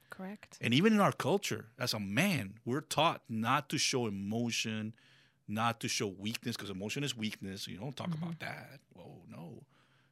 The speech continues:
Speaker 2: Is that a tear in your corner, your eye? No, no, it's allergies. <laughs>
Speaker 1: <laughs>
Speaker 2: No, bullshit. You know what?
Speaker 1: Yeah.
Speaker 2: It is an emotional journey.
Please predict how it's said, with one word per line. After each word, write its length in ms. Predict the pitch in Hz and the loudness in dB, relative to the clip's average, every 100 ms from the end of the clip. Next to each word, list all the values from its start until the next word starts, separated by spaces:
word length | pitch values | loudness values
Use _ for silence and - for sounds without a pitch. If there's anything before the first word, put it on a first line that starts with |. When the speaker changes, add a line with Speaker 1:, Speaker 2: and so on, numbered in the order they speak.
| - | -10
Speaker 2:
Is 80 | 113 | -4
that 100 | 180 | -4
a 60 | |
tear 360 | - - 165 202 | -2 4 4 6
in 140 | 202 | 4
your 140 | 202 196 | 2 2
corner, 500 | 190 208 226 226 226 | 4 4 4 0 -2
your 160 | 208 | -2
eye? 200 | 233 262 | -2 -2
No, 380 | 208 - 214 147 | -2 -2 -2 -2
no, 280 | 117 208 135 | -2 0 0
it's 140 | 160 | 4
allergies. 480 | 147 208 165 113 101 | 8 10 10 4 4
<laughs> 800 | 180 160 151 143 214 226 285 262 - | 4 6 2 2 4 8 8 8 2
Speaker 1:
<laughs> 80 | - | -8
Speaker 2:
No, 340 | - 262 147 | -2 0 0
bullshit. 480 | 123 294 - 151 95 - | 2 0 0 -2 -6 -2
You 100 | 120 | 0
know 80 | 170 | 2
what? 260 | 160 220 170 | 4 2 0
Speaker 1:
Yeah. 60 | - - | -8 -2
Speaker 2:
It 100 | 123 | 4
is 100 | 160 | 6
an 100 | 156 | 8
emotional 500 | 123 123 151 190 175 | 8 4 2 0 -2
journey. 480 | 123 220 240 - | -2 -4 -6 -12